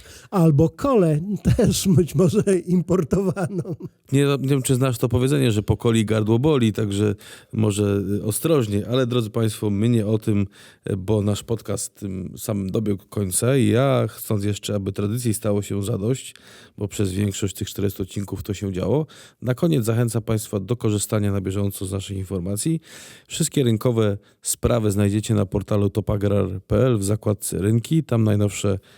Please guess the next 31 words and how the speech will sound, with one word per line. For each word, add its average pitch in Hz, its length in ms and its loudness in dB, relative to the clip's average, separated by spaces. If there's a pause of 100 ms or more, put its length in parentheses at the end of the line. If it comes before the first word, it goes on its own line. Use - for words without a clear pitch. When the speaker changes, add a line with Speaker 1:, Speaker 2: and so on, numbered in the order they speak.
(140)
Speaker 2:
komentarze 98 640 2 (320)
Juliusza 101 600 2
i 95 140 -4
ceny, 104 400 0
które 98 260 -6
Juliusz 95 220 -2
dla 95 120 -4
państwa 98 380 -2
zbiera. 123 440 -2 (360)
A 147 120 0
jak 143 160 2
zwykle 120 440 2
w - 140 -14
każdym 113 340 2
miesięczniku 104 500 0
Top 98 180 -2
Agrar 95 300 0
Polska 98 400 0
są 98 320 -2 (280)
trendy, 113 420 2
analizy 104 560 2 (360)
i 110 120 2
raporty, 104 480 0
które 98 280 -4
Juliusz 107 280 2
specjalnie 101 500 -2
dla 95 120 -6
państwa 101 460 -4 (260)
przygotowuje. 101 640 0
Zaglądajcie 104 760 0 (200)
tam 95 220 -2